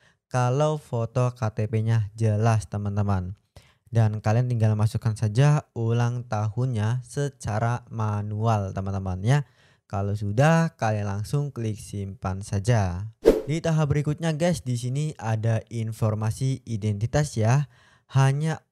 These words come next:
untuk Anda yang mengajukan pinjaman. Dan informasi privasi sangat dirahasiakan katanya ya, entah benar atau tidak, karena ini merupakan aplikasi pinjol ilegal.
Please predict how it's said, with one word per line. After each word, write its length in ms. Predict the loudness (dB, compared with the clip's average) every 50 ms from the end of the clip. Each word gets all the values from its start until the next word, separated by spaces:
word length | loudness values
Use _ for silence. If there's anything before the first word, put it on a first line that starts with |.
| -8
untuk 480 | -6 -6 -6 -8 -8 -8 -8 -8 -8 -6
Anda 480 | -4 -2 -2 0 2 2 2 2 0 _ -4
yang 240 | -2 0 0 0 0
mengajukan 640 | -2 -2 0 0 0 -2 -2 -2 0 -2 -2 -4 -6 -8
pinjaman. 800 | -6 -6 -6 -4 -4 -4 -2 0 0 2 4 4 2 2 0 -4 -10 -14 _ _ _ _ _ _
Dan 240 | _ 2 2 2 2 -2 -6
informasi 720 | -6 -6 -6 -2 -2 -2 0 0 0 0 0 0 -2 -4
privasi 640 | -2 -2 -2 -2 -2 -2 -2 -2 -2 -2 -4 -4 -6
sangat 640 | -6 -4 -2 -2 -2 -2 -2 -4 -4 -4 -4 -6 -4
dirahasiakan 1400 | -2 0 0 2 2 0 0 0 0 0 0 0 -2 -2 -2 2 2 2 4 4 4 2 2 2 -2 -6 -10 -14
katanya 560 | -16 _ -12 -12 -8 -6 -2 -2 0 2 2 0
ya, 400 | 2 2 2 2 2 0 -2 -4 _ _ _ _
entah 400 | -14 -14 -14 -6 -4 -2 -2 -2
benar 320 | -2 -4 -4 -4 -4 -6 -6 -6
atau 240 | -6 -6 -4 -4 -6
tidak, 480 | -6 -6 -4 0 2 2 2 2 0 -6 _ _ _ _ _ -6
karena 320 | -4 -4 -4 -4 -6 -6 -6
ini 320 | -8 -6 -2 0 2 2
merupakan 560 | 4 4 4 4 2 2 2 0 0 0 -4 _ -2
aplikasi 720 | 0 0 0 0 0 -2 0 -2 -2 -2 -2 -6 -6 -8 _ _
pinjol 720 | 0 0 0 0 -2 0 2 4 4 6 4 4 0 -4 _ _
ilegal. 960 | -2 0 0 0 0 2 2 2 4 4 4 4 4 2 0 -2 -6 -8 -12